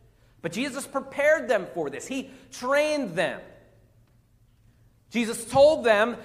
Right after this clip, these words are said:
that the best way to handle that is when people disagree with you, is to debate with them for four hours on Facebook until it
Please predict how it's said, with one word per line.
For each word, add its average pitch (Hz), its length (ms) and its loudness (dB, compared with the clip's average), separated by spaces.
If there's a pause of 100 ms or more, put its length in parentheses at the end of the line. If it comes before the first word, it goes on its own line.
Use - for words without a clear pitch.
that 190 140 -2
the 185 80 -2
best 262 340 2
way 285 160 8
to 277 80 2
handle 240 400 -2
that 175 420 0 (200)
is 156 120 -8
when 185 120 -2
people 254 320 -4
disagree 247 400 -4
with 220 120 -6
you, 202 80 -8
is 180 140 -6
to 180 140 -8
debate 233 560 2
with 240 160 -2
them 185 260 0 (220)
for 170 80 -4 (120)
four 277 220 8
hours 254 320 8
on 202 280 2 (100)
Facebook 202 600 -2
until 226 360 0
it 226 100 0